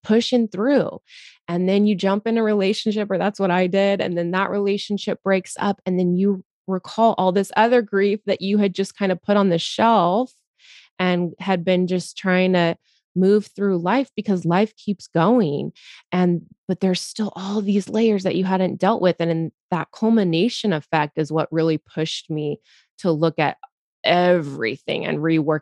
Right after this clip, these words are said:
everything, get off all the medications, stop using all the substances I was using. Um, but it was, it took years. And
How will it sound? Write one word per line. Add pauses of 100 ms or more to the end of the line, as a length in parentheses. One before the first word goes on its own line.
everything,
get
off
all
the
medications,
stop (200)
using
all
the
substances
I
was
using. (440)
Um,
but
it
was, (120)
it
took (100)
years.
And